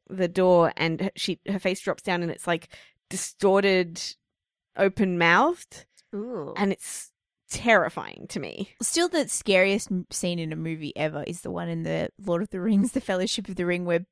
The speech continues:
Speaker 2: Bilbo's face changes
Speaker 1: Yeah.
Speaker 2: into a monster when he sees the ring. Holy shit.
Speaker 1: I think there's certain things about, like, really scary facial distortions that freak me out.
Speaker 2: Yeah.
Speaker 1: Like the slit-mouthed woman and, and that
Speaker 2: Well,
Speaker 1: shot
Speaker 2: that could
Speaker 1: in The
Speaker 2: be
Speaker 1: Ring.
Speaker 2: related to your mouth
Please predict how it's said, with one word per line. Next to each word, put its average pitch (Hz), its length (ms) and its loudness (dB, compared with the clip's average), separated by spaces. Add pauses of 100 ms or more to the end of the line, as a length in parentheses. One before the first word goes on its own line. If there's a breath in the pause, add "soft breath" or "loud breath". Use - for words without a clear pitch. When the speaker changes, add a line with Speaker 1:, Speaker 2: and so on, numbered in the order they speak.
(440)
Speaker 2:
Bilbo's 190 480 4
face - 800 -2
changes 190 440 -2
Speaker 1:
Yeah. 285 100 8
Speaker 2:
into 240 140 2
a 175 40 -2
monster 170 400 -2
when 180 160 0
he 180 240 -2 (260 loud breath)
sees 190 300 0
the 175 100 -2
ring. 170 220 -2
Holy 196 1040 8
shit. - 760 -6 (520 loud breath)
Speaker 1:
I 226 80 4
think 311 160 4
there's 370 140 2
certain 294 260 0
things 240 180 -2
about, 220 180 2
like, 185 180 -2
really 180 640 2 (160)
scary 160 560 -2
facial 160 480 -6
distortions 185 840 -4
that - 200 -6
freak 165 260 -6
me 165 160 0
out. 190 300 -2
Speaker 2:
Yeah. 190 300 2
Speaker 1:
Like 180 180 2
the 180 80 -2
slit-mouthed 160 500 -4
woman 160 280 -2
and, 156 160 -4
and 156 240 -2
that 151 140 0
Speaker 2:
Well, 226 100 4
Speaker 1:
shot 233 40 4
Speaker 2:
that 302 180 6
could - 200 2
Speaker 1:
in 175 60 0
The 165 80 2
Speaker 2:
be 233 60 4
Speaker 1:
Ring. 208 100 6
Speaker 2:
related 185 260 2
to 208 80 -4
your 165 80 0
mouth 156 280 -6